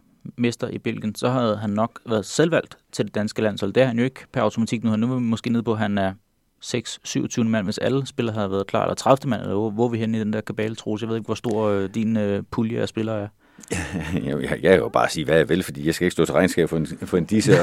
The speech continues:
Speaker 2: men, men Kasper Hjulmand har jo arbejdet med den her pulje, og jeg tror faktisk, han stadigvæk sidder til hver udtalelse og kigger på i hvert fald fyrre spillere, har givet debut til enogtyve, øh, allerede inden, inden nytår her, ikke også? Og, og derfor så har han jo en, en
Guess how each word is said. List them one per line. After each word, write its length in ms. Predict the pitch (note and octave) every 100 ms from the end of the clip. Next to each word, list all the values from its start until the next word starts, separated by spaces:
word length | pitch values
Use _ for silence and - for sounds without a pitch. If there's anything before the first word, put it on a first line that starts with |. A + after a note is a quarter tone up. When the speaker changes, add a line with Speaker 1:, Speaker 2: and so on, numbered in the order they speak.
| E2+
Speaker 2:
men, 180 | F2 F2
men 320 | E2+ F2 F2+
Kasper 220 | F#2 F#2
Hjulmand 240 | G#2 A#2+
har 140 | E2 C3
jo 60 |
arbejdet 300 | F#2+ G#2 F#2+
med 60 | E2+
den 60 | F2+
her 60 |
pulje, 320 | - F#2+ G2+
og 80 | D#2
jeg 100 | D#2
tror 180 | - G#2
faktisk, 260 | - G2+ E2+
han 80 |
stadigvæk 320 | - G2 F2 F2
sidder 360 | F#2+ E2+ C#2 - - - - -
til 120 | E2+
hver 160 | E2+
udtalelse 460 | E2+ F2 E2 D2 D2
og 60 | C2+
kigger 260 | - F2
på 280 | D#2 D#2 A#1+
i 100 | G#1
hvert 280 | C#2+ G2 F#2
fald 200 | - D2+
fyrre 260 | - E2+ E2
spillere, 380 | - G2+ F#2+ - - - - -
har 120 | D#2+
givet 220 | E2+ E2
debut 300 | D#2+ F2+ G2
til 260 | - F#2 G#2
enogtyve, 560 | A#2+ F2+ - G#2 B2 A2+
øh, 580 | C2+ - D2 C#2+ B1+ A#1+
allerede 320 | D2+ E2+ E2
inden, 300 | D#2+ G2 F#2+ - -
inden 200 | F#2 F#2+
nytår 300 | F#2+ F2+ E2+
her, 100 | D#2+
ikke 120 | D2
også? 200 | E2 B1
Og, 100 | C#2
og 140 | D#2+
derfor 200 | E2+ E2
så 180 | E2 E2
har 80 | D#2+
han 120 | F2
jo 80 | E2+
en, 220 | E2 D2
en 240 | F2 D2+